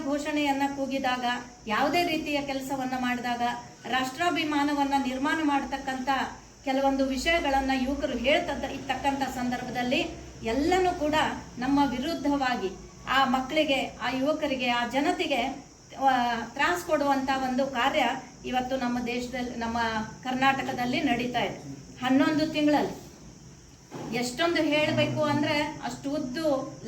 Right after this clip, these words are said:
ಲಿಸ್ಟ್ ನಮ್ಮ ಹತ್ರ ಇರ್ತದೆ. ಹಾಗಾದ್ರೆ ಹಾವೇರಿಯಲ್ಲಿ ಒಂದು ಸಾಮೂಹಿಕ ಅತ್ಯಾಚಾರ ಒಬ್ಬ ಮಹಿಳೆ ಮೇಲೆ ಆಗ್ತದೆ, ಅದು ಕೂಡ ಗೊತ್ತಿಲ್ಲ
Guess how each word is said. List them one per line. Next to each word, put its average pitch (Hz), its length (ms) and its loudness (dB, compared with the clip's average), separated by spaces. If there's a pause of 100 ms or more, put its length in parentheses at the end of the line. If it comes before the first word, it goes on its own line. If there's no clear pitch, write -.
ಲಿಸ್ಟ್ 302 320 0
ನಮ್ಮ 277 220 2
ಹತ್ರ 262 180 0
ಇರ್ತದೆ. 262 720 0 (140)
ಹಾಗಾದ್ರೆ 285 380 2
ಹಾವೇರಿಯಲ್ಲಿ 277 720 0 (440)
ಒಂದು 277 180 4
ಸಾಮೂಹಿಕ 320 640 0
ಅತ್ಯಾಚಾರ 277 500 0 (140)
ಒಬ್ಬ 262 140 -4
ಮಹಿಳೆ 247 360 -2
ಮೇಲೆ 247 240 0
ಆಗ್ತದೆ, 208 360 -4 (420)
ಅದು 370 300 6
ಕೂಡ 339 180 -2 (560)
ಗೊತ್ತಿಲ್ಲ 330 380 0